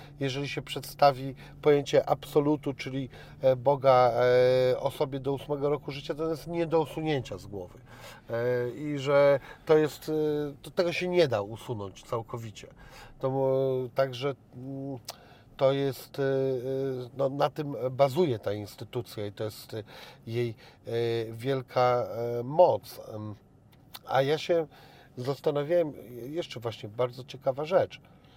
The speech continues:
Jak ta detoksyzacja, e, e, jak pan powiedział, wyglądała po rozstaniu się w wieku pięćdziesięciu lat, czyli to jest taki, no, wiek, człowiek nie jest stary, ja zaraz będę miał pięćdziesiątkę, ale z drugiej strony,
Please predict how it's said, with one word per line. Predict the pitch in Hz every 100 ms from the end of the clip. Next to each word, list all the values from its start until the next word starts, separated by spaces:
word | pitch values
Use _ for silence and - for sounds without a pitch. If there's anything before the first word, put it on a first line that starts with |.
| - - - - - - - - - -
Jak | 131 180
ta | - 156
detoksyzacja, | 113 104 131 135 - - - - - 120 - - 117 98 123 156 - - 110 98 92
e, | - 98 104 104 98 101
e, | 104
jak | 107
pan | - 120
powiedział, | 113 113 135 117
wyglądała | 113 117 107 107 92 98 113 - - - - - -
po | 131 131 131 - -
rozstaniu | 120 120 - - 127 113 101 101
się | - 104 110 107
w | 107
wieku | 104 117 143
pięćdziesięciu | - 131 120 - 123 -
lat, | 123 92 - -
czyli | - 101
to |
jest | 120 -
taki, | 131 - 120 - - - -
no, | 113 120 131 98 113
wiek, | 120 127 - - - - -
człowiek | 120 113 -
nie | 139
jest | 131 - -
stary, | - 127 110
ja | 104 110
zaraz | 110 98
będę | 107 107
miał | 110 104
pięćdziesiątkę, | - 113 107 113 - 131 -
ale | 113 113
z |
drugiej | 110 117 120
strony, | - - 120 120 123